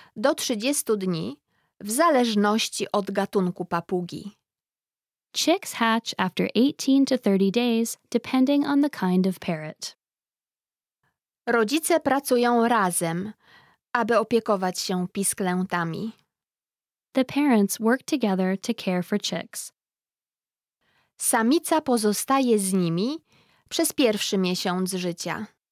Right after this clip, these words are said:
Speaker 2: The female stays with them during the first month of their life.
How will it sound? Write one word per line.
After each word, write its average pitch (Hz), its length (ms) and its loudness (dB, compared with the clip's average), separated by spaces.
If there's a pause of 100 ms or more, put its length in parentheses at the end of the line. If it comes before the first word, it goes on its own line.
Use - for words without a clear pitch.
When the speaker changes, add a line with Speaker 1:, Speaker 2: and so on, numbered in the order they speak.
(520)
Speaker 2:
The 254 80 2
female 285 500 4
stays 247 380 2
with 262 220 2
them 175 340 0
during 180 320 4
the 175 80 0
first - 480 0
month 196 360 2
of 196 80 -6
their 196 180 2
life. - 420 -10